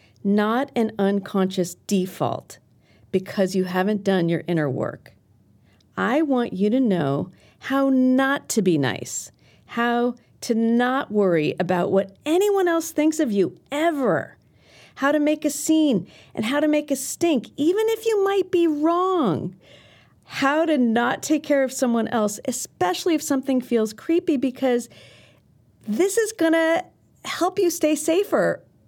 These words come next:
always. Do you see what I mean? Being nice, being kind, taking care of others, yes, sweet, do it. But also know how to take care of you, how to listen to you, how to be kind to yourself, how to be protective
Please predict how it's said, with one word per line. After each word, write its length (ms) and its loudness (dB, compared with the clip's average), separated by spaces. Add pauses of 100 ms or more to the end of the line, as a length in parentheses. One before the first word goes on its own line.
(360)
always. 720 0 (420)
Do 100 0
you 40 4
see 160 0
what 120 2
I 100 2
mean? 320 4 (1120)
Being 320 4
nice, 420 0 (140)
being 200 4
kind, 480 0
taking 300 0
care 200 0
of 140 -4
others, 360 0
yes, 500 -2 (200)
sweet, 600 -2
do 260 2
it. 280 -2 (300)
But 140 -2
also 520 0 (280)
know 380 2
how 140 -2
to 100 0
take 220 -2
care 200 0
of 140 -2
you, 400 2
how 220 -2
to 80 2
listen 640 0
to 120 -4
you, 400 2 (300)
how 100 -2
to 80 2
be 140 0
kind 400 -2
to 120 -4
yourself, 520 0
how 160 -4
to 40 -2
be 160 0
protective 800 -4